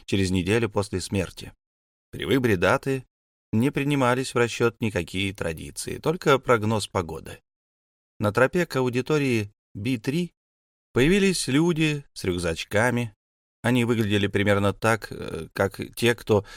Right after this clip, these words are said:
сорок лет назад шли на мозговой штурм. Только средний возраст сильно вырос, и теперь их было гораздо больше. Шли и ветераны. Большинство участников того штурма были живы и могли самостоятельно передвигаться,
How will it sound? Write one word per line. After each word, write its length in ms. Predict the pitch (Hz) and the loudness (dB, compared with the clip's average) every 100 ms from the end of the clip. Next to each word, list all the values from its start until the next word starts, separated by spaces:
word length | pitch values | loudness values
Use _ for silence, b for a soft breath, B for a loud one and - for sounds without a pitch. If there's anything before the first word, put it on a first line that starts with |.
| B | B
сорок 400 | - 120 117 107 | -4 4 4 4
лет 220 | 104 101 - | 0 -2 0
назад 500 | 87 80 101 107 _ _ | -4 0 -2 -2 _ _
шли 280 | - 92 101 | -6 -2 0
на 100 | 92 | -2
мозговой 420 | 82 76 76 80 | -2 -4 -6 -6
штурм. 400 | - - 73 - _ _ _ _ _ _ | -8 -12 -14 -14 _ _ _ _ _ _
Только 280 | 143 143 135 | 0 2 0
средний 320 | 139 139 123 | 0 0 0
возраст 460 | 127 135 123 - - _ | 0 0 -2 -6 -16 _
сильно 380 | - 127 113 113 | -4 -2 0 0
вырос, 500 | 110 92 - - - _ _ _ _ | -2 -6 -8 -12 -12 _ _ _ _
и 100 | - | -10
теперь 300 | 110 185 170 - | -2 0 0 -2
их 200 | 156 135 | -6 0
было 200 | 160 151 | 0 2
гораздо 440 | 113 123 120 131 | 2 0 -2 -6
больше. 640 | 101 80 73 - - - _ _ _ _ _ _ _ - | -6 -8 -8 -12 -12 -14 _ _ _ _ _ _ _ -8
Шли 260 | 110 147 | -2 -2
и 160 | - 107 | 0 -2
ветераны. 680 | 87 - 85 113 127 131 117 _ _ _ | -2 -4 0 2 0 -4 -8 _ _ _
Большинство 440 | 110 117 151 - 160 | -2 0 0 0 -2
участников 560 | 147 143 135 127 123 | 0 -2 -2 -6 -4
того 200 | - 107 | 0 0
штурма 400 | 113 - 113 110 | 0 -2 0 0
были 260 | 95 104 101 | 0 0 0
живы 440 | 85 85 95 104 | 0 -2 -2 -2
и 140 | 98 82 | -6 -10
могли 380 | 80 82 80 101 | -12 -6 -4 -2
самостоятельно 800 | - 98 - 78 90 - 120 120 | -4 -4 -4 -2 -2 -4 -6 -4
передвигаться, 600 | 123 113 110 92 - | -4 -2 -4 -4 -6